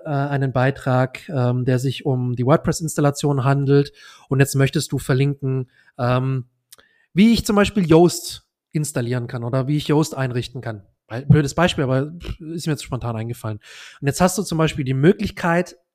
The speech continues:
entweder ein einzelnes Keyword, nämlich Yoast S E O oder Yoast zu verlinken und du hast die Möglichkeit, eine Keyword-Phrase zu verlinken, zum Beispiel Yoast Plugin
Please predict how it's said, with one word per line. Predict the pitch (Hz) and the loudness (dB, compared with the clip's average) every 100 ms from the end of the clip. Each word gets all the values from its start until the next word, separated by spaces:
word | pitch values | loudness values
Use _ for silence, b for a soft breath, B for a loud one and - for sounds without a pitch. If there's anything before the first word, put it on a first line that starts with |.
| _ | _
entweder | 165 156 151 | -2 0 0
ein | 147 | 0
einzelnes | 131 151 - 135 - | 0 -2 -2 -6 -6
Keyword, | - 170 208 208 | -2 4 4 2
nämlich | 143 131 123 - | -2 -2 -4 -6
Yoast | 110 127 190 247 - - _ _ _ _ | 0 2 2 0 -6 -16 _ _ _ _
S | 165 165 175 | -4 -4 0
E | 180 | 2
O | 180 | 4
oder | 202 135 117 | 4 4 2
Yoast | 131 185 - | 4 4 2
zu | - | -6
verlinken | 196 196 196 202 208 233 B B B B B - | -2 -2 -2 -6 -6 -8 B B B B B 4
und | 185 214 214 - | 6 6 0 -4
du | 156 | -2
hast | 151 165 - - | 0 0 -4 -10
die | 135 | -4
Möglichkeit, | 143 156 165 - 139 | 0 0 -2 -4 -2
eine | 135 123 | -2 -4
Keyword-Phrase | - 160 175 - 143 151 151 151 156 | -4 0 0 0 0 2 2 0 -2
zu | - 135 | -8 -2
verlinken, | 147 135 143 143 139 | 0 0 0 -6 -6
zum | 127 | -2
Beispiel | 120 127 - 127 131 185 | 0 0 0 2 2 0
Yoast | 170 135 143 156 - - - | 0 4 6 4 0 -8 -6
Plugin | 135 127 123 127 127 127 | 2 2 2 0 0 -4